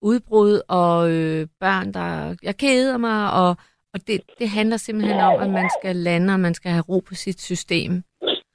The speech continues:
og vende sig selv og kroppen til, at nu, nu starter vi et andet gear. Og det kan godt tage noget tid, især fordi vi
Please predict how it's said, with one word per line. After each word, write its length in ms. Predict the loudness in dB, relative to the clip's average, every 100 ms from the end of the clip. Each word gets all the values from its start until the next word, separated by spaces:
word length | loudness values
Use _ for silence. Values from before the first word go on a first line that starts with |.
| _ _ _ _
og 180 | -2 2
vende 300 | 2 4 2
sig 180 | -2 -6
selv 220 | -4 -4
og 80 | -6
kroppen 400 | -4 -2 0 0
til, 220 | 0 -2 -2
at 160 | 0
nu, 380 | 4 6 4 2
nu 140 | 0 -2
starter 440 | -2 -2 -2 -2
vi 160 | -2 -4
et 100 | -4
andet 340 | 0 4 4 2
gear. 340 | -4 -4 -6 -10 _ _
Og 100 | -4
det 100 | -2
kan 180 | -2 -4
godt 240 | -2 -4 -4
tage 180 | 0
noget 200 | 2 2
tid, 280 | 0 -6 -6
især 320 | -8 -6 -6 -6
fordi 280 | -8 -6
vi 160 | -4 -6